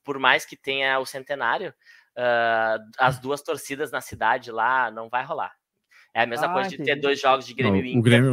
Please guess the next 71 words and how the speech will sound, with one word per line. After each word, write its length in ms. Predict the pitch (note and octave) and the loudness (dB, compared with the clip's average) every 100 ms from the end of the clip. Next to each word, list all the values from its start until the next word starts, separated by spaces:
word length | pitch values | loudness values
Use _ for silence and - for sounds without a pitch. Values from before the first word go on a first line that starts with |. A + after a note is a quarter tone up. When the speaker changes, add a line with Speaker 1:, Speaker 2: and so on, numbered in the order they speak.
| A2+ | 0
Speaker 1:
no 180 | - - | -4 -6
mesmo 300 | C3+ C#3 - | -4 -4 -8
Speaker 3:
o 40 | B2+ | -6
Speaker 1:
dia, 140 | A#2+ | -2
Speaker 3:
Grê-, 140 | A#2 | -2
Speaker 1:
na 180 | A#2+ B2 | -2 -6
mesma 200 | A#2+ B2 | -6 -10
cidade. 440 | B2+ C3 A2 F#2 - | -14 -8 -6 -6 -8
Speaker 3:
o 80 | G#2+ | -4
Grêmio 240 | G#2+ A2 C3 | 0 2 2
Speaker 2:
É, 20 | |
capaz 240 | A#3 C3 | 2 2
de 40 | A2 | 2
Speaker 3:
provavelmente 460 | C3+ C3+ B2 C3 | 2 2 4 4
Speaker 2:
ser 60 | C#3+ | 6
Speaker 3:
ou 80 | C3+ | 6
vá 140 | C3 | 6
Speaker 2:
pra 80 | B2 | 6
Speaker 3:
pro, 500 | A#2+ A#2 A2 G#2 A2 - _ _ | 4 4 4 2 -2 -8 _ _
pro 140 | A#2+ | 0
Colo-, 320 | - A2+ G#2 | 4 4 4
pro 160 | D2+ - | 0 -10
Colosso 360 | - G#2 G#2+ - | -4 0 0 0
da 60 | G#2+ | 0
Lagoa, 440 | G2 F2 G2 C#3+ | 0 0 0 2
Speaker 1:
Pode 160 | B2 B2 | 2 0
Speaker 3:
ou 100 | B2+ | 0
Speaker 1:
ser 80 | B2+ | 0
Speaker 3:
vá 60 | B2+ | 0
pro, 100 | C#3 | 0
Speaker 1:
Colosso 160 | C#3 | 2
da 80 | C3+ | 4
Lagoa. 460 | C3+ C3+ C3 C3 C3 B2+ | 4 4 4 2 2 0
Speaker 3:
ou 60 | B2+ B2+ - - | -2 -6 -8 -6
vá 100 | C#3 | -6
pro 100 | C#3 | -4
Pelotas. 580 | F3+ D3 B2 - - - | -4 -4 -4 -8 -12 -14
Eu 160 | - F2+ | -10 -8
não 140 | F#2+ | -6
Speaker 1:
Ou 60 | A#2 | -6
pra 80 | - | -6
Speaker 3:
sei, 80 | G2+ | -6
não 80 | B2 | -6
sei 180 | A2 A#2+ | -2 -2
Speaker 1:
Pelotas, 0 | |
Speaker 3:
outro 140 | G#2+ | -4
Speaker 1:
é. 20 | |
Speaker 3:
estádio 280 | G#2+ - B2+ | -6 0 4
Speaker 2:
Ah, 100 | A3+ | 6
Speaker 3:
que 40 | G#3 | 6
possa 100 | F#3+ | 8
Speaker 2:
Pelotas 220 | G#3 G#3+ | 8 6
eu 120 | A#3 | 6
Speaker 1:
Pode 60 | A#3+ A#3+ | 6 2
Speaker 2:
não 80 | A#3+ | 0
Speaker 1:
ser. 120 | A#3 | 0
Speaker 2:
gosto 220 | A3 G#3 - | 0 -2 -2
pra 100 | G3 | -4
Pelotas. 340 | F3 D#3+ D#3+ | -2 -2 -2
Acho 140 | E3 | -8
que 80 | - | -4
o, 100 | F#3 F3+ - A2+ G2 | -2 -2 -8 -12 -2
Speaker 1:
É, 60 | E3 | 4
é 40 | |
Speaker 2:
a 40 | D#3+ | 4
Speaker 1:
muito 220 | D#3+ E3+ | 4 2
longe 160 | F#3 - | 0 0
de 60 | |
Speaker 2:
torcida 100 | - | 0
Speaker 1:
Pelotas 240 | B2 F#3 - | 0 0 -6
também. 180 | A2+ | -14